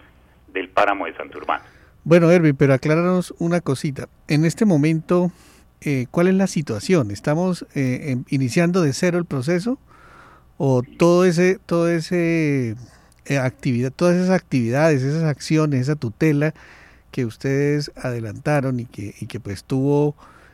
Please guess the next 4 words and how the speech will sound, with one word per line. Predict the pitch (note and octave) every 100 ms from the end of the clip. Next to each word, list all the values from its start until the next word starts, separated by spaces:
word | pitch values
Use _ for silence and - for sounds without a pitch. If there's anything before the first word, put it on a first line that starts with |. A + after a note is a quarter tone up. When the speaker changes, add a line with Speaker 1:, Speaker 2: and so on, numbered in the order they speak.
| _
Speaker 2:
digamos | C3 A#2 B2 D3 C#3+
que, | - A2+ G#2 G2+ F#2+ - _ _ -
que | B2 G#2+
resultados, | A2 G2+ G2+ - D3 C3 C3+ -